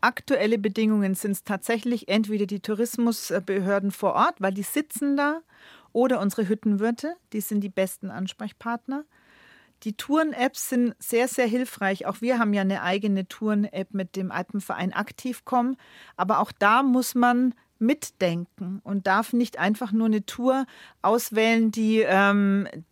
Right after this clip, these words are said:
die irgendwo online steht. Da ist es wichtig, auf den Autor zu gucken, auch zu gucken, hat die Rezensionen, finde ich diese Tour vielleicht noch mal woanders, erscheint mir die plausibel.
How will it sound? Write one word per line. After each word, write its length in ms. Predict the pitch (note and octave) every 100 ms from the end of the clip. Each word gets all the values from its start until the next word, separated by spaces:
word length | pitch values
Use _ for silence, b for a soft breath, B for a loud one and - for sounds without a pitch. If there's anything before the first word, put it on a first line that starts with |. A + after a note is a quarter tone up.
| - - -
die 220 | E3+ A#3
irgendwo 420 | B3+ D4 B3+ A#3
online 420 | A3+ C4+ A3+ F3+
steht. 320 | F3+ - F#3+ F#3+
Da 80 | C#3+
ist 140 | G3+
es 140 | G#3+
wichtig, 400 | A#3 A3+ A#3+ -
auf 100 | -
den 180 | C4+ A3 -
Autor 420 | A#3+ D4+ C#4+ C4
zu 180 | - B3
gucken, 440 | - A#3+ A#3+ A#3+ B B B
auch 120 | G#3
zu 140 | - A#3+
gucken, 400 | - A#3+ A#3+ G#3+
hat 160 | A3
die 120 | A#3 A3+
Rezensionen, 840 | A3+ - A3 G#3 A#3+ C#4 C#4+ B3
finde 300 | - B3+ B3
ich 100 | A#3+
diese 320 | - A3+ A#3+
Tour 220 | - B3+ B3
vielleicht 460 | A3+ A3 G#3 -
noch 240 | A#3 B3+ C4+
mal 280 | B3 A#3+
woanders, 520 | G#3 G3 A#3 C4 B3 -
erscheint 480 | G#3+ A3 A3+ A#3+
mir 100 | B3
die 140 | A3 A3+
plausibel. 760 | - G#3+ G#3+ B3+ A#3 G#3+ C#4